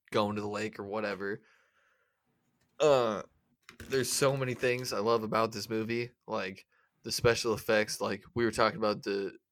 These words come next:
mothership scene where they blow everything up, where they blow up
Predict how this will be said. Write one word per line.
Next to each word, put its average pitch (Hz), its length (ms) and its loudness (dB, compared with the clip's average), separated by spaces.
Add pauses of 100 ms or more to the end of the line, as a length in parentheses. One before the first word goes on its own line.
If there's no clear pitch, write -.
(140)
mothership 107 500 -2
scene 107 260 -6
where 104 100 -4
they 98 100 -6
blow 104 320 -4
everything 104 320 -8
up, 107 140 -8
where 110 100 -4
they 113 100 0
blow 113 360 2
up 107 280 -2